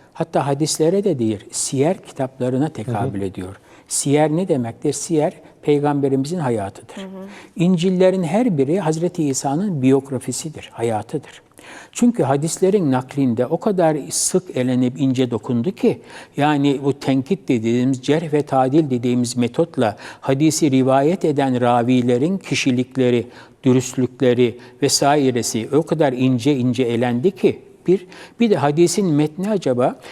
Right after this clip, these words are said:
Speaker 1: İslam'ın genel çerçevesine uygun mu değil mi? Hem metin yönünden hem s-, ravi, rivayet zinciri yönünden o kadar sık elendi ki aynı ciddiyet bu İncil'lerin, bu rivayetlerin naklinde bile gösterilmedi.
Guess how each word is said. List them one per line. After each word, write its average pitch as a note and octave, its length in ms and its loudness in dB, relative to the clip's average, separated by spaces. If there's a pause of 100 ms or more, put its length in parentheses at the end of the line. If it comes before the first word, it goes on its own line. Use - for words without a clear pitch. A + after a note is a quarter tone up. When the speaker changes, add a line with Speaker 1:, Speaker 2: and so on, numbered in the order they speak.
(140)
Speaker 1:
İslam'ın E3+ 540 0
genel D#3+ 300 2
çerçevesine D#3+ 680 0
uygun D3+ 420 4
mu F#3+ 180 2
değil C3 260 2
mi? A2 220 0 (380)
Hem F#3 320 2
metin C3+ 320 2
yönünden G3 560 0
hem F3 300 -2
s-, - 480 -4
ravi, C3+ 400 2
rivayet C#3 580 2
zinciri C3+ 540 2
yönünden A#2+ 580 0
o C3 80 -4
kadar C#3+ 320 0
sık - 280 -6
elendi C#3 400 -2
ki C#3 220 -2 (500)
aynı G#3+ 360 2
ciddiyet B2 540 -4 (460)
bu E3+ 180 4
İncil'lerin, D3 840 2
bu F3+ 100 2
rivayetlerin C3+ 720 2
naklinde C3+ 520 -2
bile C3+ 180 0
gösterilmedi. G#2+ 800 -8